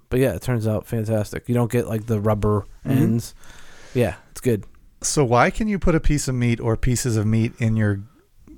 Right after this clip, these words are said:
Speaker 3: your oven, and you have your oven set at three hundred fifty or a hundred and eighty-five or whatever it is?
Speaker 1: Yeah.
Speaker 3: What's the difference between that and the sous vide?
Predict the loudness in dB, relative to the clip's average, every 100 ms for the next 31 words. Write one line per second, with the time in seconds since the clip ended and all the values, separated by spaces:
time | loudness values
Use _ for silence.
0 | -6 0 0 -2 -12 -20 -20 -6 0 2
1 | 0 -2 -6 -10 -16 -20 -20 _ _ _
2 | _ _ 0 2 4 2 2 4 2 2
3 | 0 0 0 0 -2 0 2 2 -2 -2
4 | -4 0 2 4 4 2 0 0 -2 0
5 | 2 2 2 2 2 0 0 -2 -4 -6
6 | -8 -4 -2 -4 -10 -20 -20 -20 -20 -2
7 | -2 0 0 0 0 -8 -8 -4 0 0
8 | 0 -2 -4 -2 0 0 -2 -4